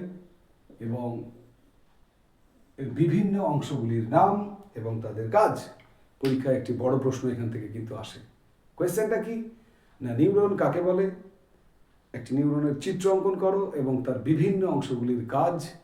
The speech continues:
উল্লেখ করো। তো যদি কোশ্চেনটা আমরা পাই, তার উত্তরগুলো কি করে করব, একবার দেখে নেওয়া যাক। প্রথমেই আমরা বলবো নিউরন কাকে বলে। না,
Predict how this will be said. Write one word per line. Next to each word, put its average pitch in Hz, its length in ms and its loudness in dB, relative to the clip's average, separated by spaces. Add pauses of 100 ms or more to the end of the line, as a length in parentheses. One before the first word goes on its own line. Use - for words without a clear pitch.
(520)
উল্লেখ 123 320 -2 (120)
করো। - 160 -14 (960)
তো - 40 -14 (100)
যদি 185 180 6 (100)
কোশ্চেনটা 120 440 -4
আমরা 104 120 -8 (100)
পাই, 170 160 6 (500)
তার 131 120 -4 (140)
উত্তরগুলো 139 480 2
কি - 140 -8
করে 120 140 0 (100)
করব, 143 180 2 (540)
একবার 107 260 -6
দেখে 131 240 0
নেওয়া 101 200 -4
যাক। - 120 -12 (100)
প্রথমেই 202 440 0
আমরা 147 120 4 (100)
বলবো 131 180 2 (420)
নিউরন 135 340 4 (120)
কাকে 139 300 -2
বলে। 101 160 -14 (760)
না, 110 60 -4